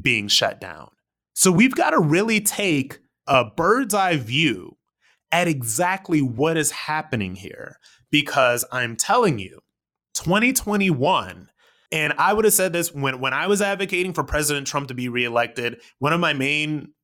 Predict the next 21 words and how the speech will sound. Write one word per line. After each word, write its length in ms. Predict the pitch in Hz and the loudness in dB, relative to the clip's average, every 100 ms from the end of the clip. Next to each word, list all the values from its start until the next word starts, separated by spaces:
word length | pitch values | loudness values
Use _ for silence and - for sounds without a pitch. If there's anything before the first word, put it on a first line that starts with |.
| _ | _
factors 840 | - 196 185 - 98 87 - - - _ _ - | 0 2 2 -4 -6 -6 -6 -6 -6 _ _ 0
was 160 | 156 | 2
that 200 | 156 139 | 4 0
President 420 | - 196 202 202 156 | -2 -2 0 0 0
Trump 220 | 185 151 | -2 0
was 120 | 139 | 0
who 160 | 151 147 | 2 2
I 100 | 123 | 2
trusted 840 | - - 185 175 - 113 104 95 _ _ _ | 0 -2 -2 0 0 0 0 -4 _ _ _
with 220 | 131 170 165 | 2 4 4
the 100 | 135 | -2
economy. 400 | - 156 143 120 | 0 -2 -4 -4
I 200 | 135 127 | -8 -2
do 140 | 190 214 | 4 4
not 240 | 190 - | 4 0
trust 560 | - - 208 202 - - | -2 -2 0 0 0 -4
Joe 220 | 123 120 | -2 0
Biden 460 | 107 101 107 107 110 - - - | 0 -2 -2 -6 -10 -18 -10 -4
and 240 | 143 131 | -4 -2
Kamala 380 | - 160 156 143 | 0 2 2 0
Harris 480 | 123 113 104 104 | 0 0 2 0